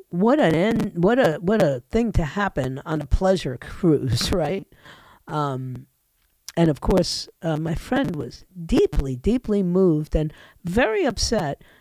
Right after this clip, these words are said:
that many of the other passengers, like, you know, looked at it, they brought the people on board, and then they went back to the casino or back to the restaurant.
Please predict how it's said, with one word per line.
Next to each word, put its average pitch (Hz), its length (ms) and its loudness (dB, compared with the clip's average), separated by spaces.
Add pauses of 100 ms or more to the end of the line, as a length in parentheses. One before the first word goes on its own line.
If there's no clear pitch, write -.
(120)
that 180 200 0
many 330 240 2
of 277 100 2
the 214 100 2
other 185 180 2
passengers, 170 840 -2
like, 151 240 -4
you 208 80 -2
know, 190 180 0
looked 196 300 0
at 202 240 2
it, 196 240 2
they 135 80 0
brought 175 260 0
the 180 80 -4
people 190 320 0
on 185 200 0
board, 190 240 0
and 240 80 -4
then 269 100 -4
they 262 80 0
went 247 160 0
back 180 180 0
to 180 100 -2
the 175 100 -6
casino 147 640 0
or 147 100 0
back 143 280 -6
to 190 120 -2
the 170 120 -2
restaurant. 131 680 -6